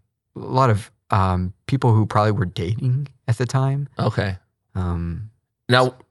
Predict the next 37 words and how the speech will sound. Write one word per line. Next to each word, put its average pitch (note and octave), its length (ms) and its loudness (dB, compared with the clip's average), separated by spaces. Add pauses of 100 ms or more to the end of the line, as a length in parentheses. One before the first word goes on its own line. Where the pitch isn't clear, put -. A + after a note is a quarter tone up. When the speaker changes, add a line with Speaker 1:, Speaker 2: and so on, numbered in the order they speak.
(240)
Speaker 2:
how C#3+ 200 4
did D#3 180 2
you C3+ 120 4
go A2+ 240 6
from G#2+ 320 4
the F#2+ 260 4
point G#2 340 0
of F2+ 140 0
you F#2+ 200 2
wanting, G#2 760 2 (680)
thinking D#3 420 4
that A2 180 4
you A2+ 140 4
were G#2+ 100 6
going G2+ 340 4
to A2 120 0
be, G2+ 500 2 (840)
you G#2+ 120 4
know, G2 100 2
not G2 280 2
be G#2+ 100 4
a F#2 60 2
priest, G2 520 -2 (220)
maybe G2 320 2
that G2+ 160 4
your G2+ 140 2
vocation F#2+ 500 2
was F2+ 160 -2
to F#2+ 80 -2
be F2+ 180 2
a F2+ 40 2
f-, - 240 -8
a C#3 60 2
husband F#2 400 2
and F#2 100 -4
father, G#2 500 2 (460)
to G2 640 2